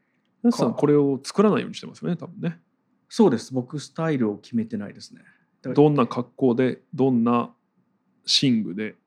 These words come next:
Speaker 2: うん。
Speaker 1: どんな
Speaker 2: うん。
Speaker 1: 音、
Speaker 2: うん。
Speaker 1: 光があろうと、
Speaker 2: うん。
Speaker 1: 寝れるということを逆に大事にしてるって感じですか？
Speaker 2: そうです。<laughs> あの、そんなに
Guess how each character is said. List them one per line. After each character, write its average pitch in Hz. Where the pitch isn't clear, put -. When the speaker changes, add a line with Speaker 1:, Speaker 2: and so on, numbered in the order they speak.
Speaker 2:
う 139
ん。 101
Speaker 1:
ど 127
ん 113
な 110
Speaker 2:
う 127
ん。 113
Speaker 1:
音、 117
Speaker 2:
う 110
ん。 -
Speaker 1:
光 117
が 120
あ -
ろ 135
う 117
と、 -
Speaker 2:
う 123
ん。 -
Speaker 1:
寝 117
れ 117
る 123
と -
い 107
う 110
こ 113
と 120
を 123
逆 120
に 113
大 98
事 104
に 95
し -
て -
る -
っ -
て -
感 -
じ -
で -
す -
か？ 175
Speaker 2:
そ 151
う 120
で 107
す。 -
<laughs> -
あ -
の、 -
そ 185
ん 190
な 185
に 185